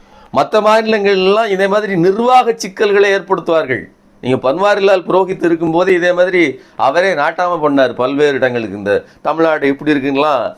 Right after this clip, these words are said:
போய் வந்து பார்த்துட்டு அவரு, அதாவது தன்னுடைய, அ-, அதிகாரத்துக்கு மீறி செயல்பட முயற்சித்தார். அப்போது எதிர்க்கட்சியாக இருந்த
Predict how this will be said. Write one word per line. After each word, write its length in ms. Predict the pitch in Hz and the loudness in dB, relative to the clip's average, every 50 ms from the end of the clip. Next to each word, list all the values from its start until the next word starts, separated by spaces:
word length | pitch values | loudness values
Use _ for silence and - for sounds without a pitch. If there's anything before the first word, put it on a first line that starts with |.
| - - _ - | -16 -20 _ -4
போய் 140 | 147 156 160 | -2 0 0
வந்து 200 | 147 143 147 139 | 0 0 -2 -2
பார்த்துட்டு 600 | - 127 131 143 143 - 135 104 - 151 180 202 196 - - _ - - | 0 0 0 0 0 -2 -4 -4 0 0 0 0 -2 -4 -12 _ -12 -4
அவரு, 680 | - 151 170 180 180 165 156 147 135 123 117 107 101 - | -2 0 0 0 0 0 0 2 2 2 0 -2 -2 -4
அதாவது 400 | - 113 131 139 147 147 143 135 | -2 -2 0 0 0 0 -2 -2
தன்னுடைய, 640 | - 151 151 160 160 156 151 147 143 135 131 120 117 104 - 107 - | 0 -2 -2 0 0 0 0 2 2 2 2 2 0 -4 -8 -10 -4
அ-, 260 | - 127 131 123 123 | -2 0 0 2 2
அதிகாரத்துக்கு 720 | 120 127 143 175 190 202 202 196 196 - - - - - 147 | 2 0 0 2 4 4 4 4 2 -2 -4 -6 -4 -2 0
மீறி 320 | 156 165 208 226 226 202 | 0 2 2 2 0 0
செயல்பட 460 | - - 165 175 180 175 170 170 156 | 0 0 0 0 0 0 0 0 0
முயற்சித்தார். 520 | 143 135 139 139 139 123 135 123 - 117 104 | 0 0 0 0 0 -2 -4 -4 -2 -2 0
அப்போது 960 | 104 127 - - - 208 214 214 208 160 147 131 113 120 147 170 190 190 190 - _ _ - - - | 0 -2 -4 -4 -2 0 2 4 4 4 4 4 4 4 2 2 0 -2 -4 -8 _ _ -20 -6 -2
எதிர்க்கட்சியாக 880 | 123 147 165 208 226 190 - 214 214 202 196 - 202 196 196 190 190 180 | 0 0 2 0 -2 -2 -2 -4 -4 -4 -4 -2 0 2 2 2 2 2
இருந்த 480 | 185 175 175 175 170 175 170 160 151 | 2 2 2 2 2 2 2 0 -2